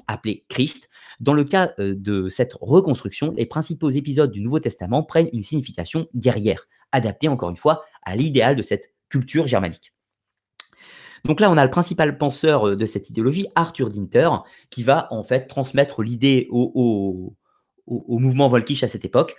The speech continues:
que le christianisme n'est pas une religion orientale, voilà, parce qu'il, il rejette totalement cette idée, encore une fois, euh, de l'influence orientale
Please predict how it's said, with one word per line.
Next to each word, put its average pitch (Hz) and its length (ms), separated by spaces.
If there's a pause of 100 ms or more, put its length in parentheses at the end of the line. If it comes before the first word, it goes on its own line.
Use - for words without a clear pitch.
(200)
que 175 340 (500)
le 151 140
christianisme 185 560
n'est 120 140
pas 208 200
une 165 120
religion 135 540
orientale, 143 760 (420)
voilà, 110 340 (160)
parce 120 140
qu'il, 151 380
il 139 160
rejette 170 460
totalement 190 460
cette 151 220
idée, 143 260
encore 117 220
une 113 80
fois, 170 280 (300)
euh, 69 140
de 135 120
l'influence 170 640
orientale 165 600